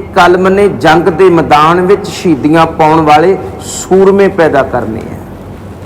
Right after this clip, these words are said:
ਤੇਰਾ ਕੰਮ ਕਲਮ ਦਾ ਹੈ, ਤੂੰ ਕਲਮ ਚੱਕ ਗਾ।"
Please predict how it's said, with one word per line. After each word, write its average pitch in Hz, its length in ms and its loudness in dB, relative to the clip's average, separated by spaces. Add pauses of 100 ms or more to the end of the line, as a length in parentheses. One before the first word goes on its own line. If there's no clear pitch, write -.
(220)
ਤੇਰਾ 165 220 4
ਕੰਮ 170 300 0
ਕਲਮ 175 420 0
ਦਾ 185 160 4
ਹੈ, 175 260 -2 (320)
ਤੂੰ 165 100 -2
ਕਲਮ 175 380 0
ਚੱਕ 131 300 -2
ਗਾ।" - 160 -12